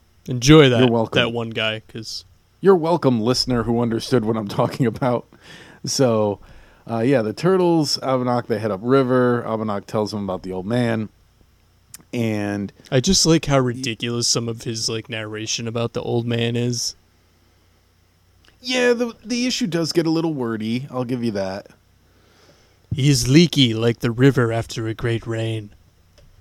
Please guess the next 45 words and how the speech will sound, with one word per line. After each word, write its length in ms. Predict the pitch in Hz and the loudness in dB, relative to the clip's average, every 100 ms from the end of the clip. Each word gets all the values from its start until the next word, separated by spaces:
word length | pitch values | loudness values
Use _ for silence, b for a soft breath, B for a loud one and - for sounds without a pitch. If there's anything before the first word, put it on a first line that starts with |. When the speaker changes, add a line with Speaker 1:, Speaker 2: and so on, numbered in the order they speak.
| _ _ - | _ _ -8
Speaker 1:
You 60 | - | -6
know, 400 | - 131 147 147 165 175 - 165 | -4 0 2 4 6 6 6 4
Speaker 2:
<laughs> 400 | 165 175 - 147 | 4 0 -2 0
Speaker 1:
he 80 | |
might 260 | 147 190 214 | 2 2 2
be 140 | 170 | 2
leaky 520 | 139 131 147 139 139 120 | 2 4 2 0 -2 -2
'cause 240 | 127 113 | -4 -4
he's 180 | 120 113 | -4 -2
an 120 | 113 | 2
old 280 | 127 151 123 | 4 2 2
man 400 | 117 127 123 110 | 0 2 2 -2
and 160 | 104 110 | -8 -2
doesn't 300 | 127 135 131 | 0 0 -4
have 220 | 147 139 | -4 0
bladder 300 | 151 175 160 | 2 4 2
control. 520 | 139 - - 104 135 _ | 0 -2 -2 -6 -8 _
<laughs> 40 | - | 0
Speaker 2:
So 220 | - 165 156 | 8 8 8
all 200 | 160 190 | 6 4
of 80 | |
a 60 | 180 | 2
sudden 300 | - 185 170 | 2 2 4
the 60 | 143 | 2
canoe 380 | - 131 151 | 4 6 6
turns, 380 | 147 156 151 135 | 6 2 0 0
oh, 160 | 143 127 | 0 0
first 360 | - 190 190 | 0 0 0
we 120 | 156 143 | 0 0
see 340 | - 143 135 | 2 4 4
that 220 | 117 104 | 2 -2
Bloodsucker 600 | 110 113 104 123 113 110 | 0 0 0 -4 -2 0
is, 160 | 107 - | 0 -2
like, 160 | 101 | -6
spying 480 | - - 110 110 113 | -6 -4 -2 -2 -2
on 140 | 107 104 | -2 -4
them 160 | 98 | -6
Tarzan 540 | - 107 107 107 101 98 | -6 -4 -4 -4 -6 -8
style 460 | - 104 95 95 | -8 -6 -6 -6
from, 280 | 101 101 92 | -8 -8 -8
like, 220 | 92 90 | -8 -10
the 80 | 104 | -10
shadows 640 | - 107 98 95 95 92 101 | -6 -4 -2 -4 -6 -8 -10
up 160 | 95 | -10
above, 400 | 90 92 92 95 | -10 -8 -10 -12